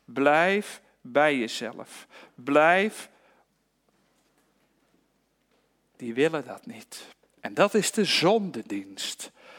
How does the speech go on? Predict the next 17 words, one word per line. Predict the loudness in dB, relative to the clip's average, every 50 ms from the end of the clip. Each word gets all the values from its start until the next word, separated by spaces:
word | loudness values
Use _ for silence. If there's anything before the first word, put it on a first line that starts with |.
| -20 -20 -20 -20 -20 _ _
Maar | -10 -10
gemeente | -6 -2 -2 -2 0 2 2 2 2 0 -2 -6 -4 -4 -4 -4 -4 -10 -20 -20 _ _ _
in | 0 0 0 -2 -4 -6 -6
Christus, | -4 -4 -4 -4 -4 -6 -6 -8 -8 -10 -12 -12 -10 -8 -8 -8 -6 -8 -8 -8 -10 -12 -14 _ _ _ _ _ _ _
blijf | -4 0 2 2 2 2 0 0 -2 -4 -6 -8 -12 -16 -18 -18 -18 _ _
in | -4 -4 -4 -4
mij. | -4 -6 -8 -8 -12 -14 -16 -18 -20 -20 -20 _ _ _ -20 -20 -20 -20 _ _ _ _
Ben | _ 2 2 2 2 -2 -6
je | -8 -8
er? | -8 -12 -14 -14 -14 -16 -20 _ _ _ _ -20 -20 _ _ _
O, | 0 0 0 0 0
als | 0 0 0 0 -2 -4
er | -2 -4 -4 -4
vruchten | -8 -12 -6 0 0 2 2 0 -4 -4 -2 -2 -2 -2 -6
voortgebracht | -4 0 0 2 2 0 -2 -4 -4 -4 -4 -4 0 0 0 0 0 -6 -14 -10
moeten | -10 -10 -6 -6 -8 -6
worden. | -4 -6 -6 -6 -6 -8 -14 -16 -18 -18